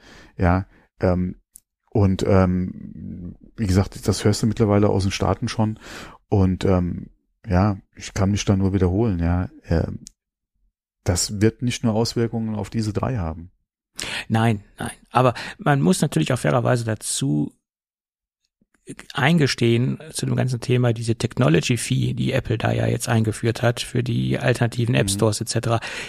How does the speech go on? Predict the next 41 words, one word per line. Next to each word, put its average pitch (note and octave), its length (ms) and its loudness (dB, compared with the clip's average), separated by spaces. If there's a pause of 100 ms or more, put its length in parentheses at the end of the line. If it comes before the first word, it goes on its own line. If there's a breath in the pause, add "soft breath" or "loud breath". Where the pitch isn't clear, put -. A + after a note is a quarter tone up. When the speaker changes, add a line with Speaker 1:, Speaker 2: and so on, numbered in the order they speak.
(120)
Speaker 2:
die - 100 -2
ist C#3+ 200 2
auch B2 80 -2
sehr - 280 2
unglücklich A2+ 680 2
ausgestaltet, A#2 920 -2
diese G#2+ 160 -2
ganze G#2 260 -6
Geschichte. A#2+ 440 -8 (600 loud breath)
Da, A#2+ 220 2
da, A#2+ 200 2
das - 280 0
ist C3+ 160 -4
nicht C3+ 240 2
schön. C3 340 2
Also A2 200 2
da, A#2+ 180 4
das A#2 180 2
ist, D3+ 320 -2 (160)
das, C#3+ 320 -2
da, C#3 180 2
das, C#3+ 420 -6
da, D3 160 -4
der D3 280 0
Punkt - 280 0
ist - 160 -2
valide, C#3 520 2
oder A#2 200 0
diesen, A#2+ 200 0
Speaker 1:
Das, - 320 0
das C#3+ 260 2
Speaker 2:
ne? - 40 -14 (120)
Speaker 1:
ginge B2+ 160 -2
definitiv A#2 580 -4
einfacher G2+ 520 -10
und F#2 140 -10
transparenter, F2 800 -12
ja. B2+ 80 2
Speaker 2:
So B2 120 2
ist C3+ 160 0
es. - 180 -14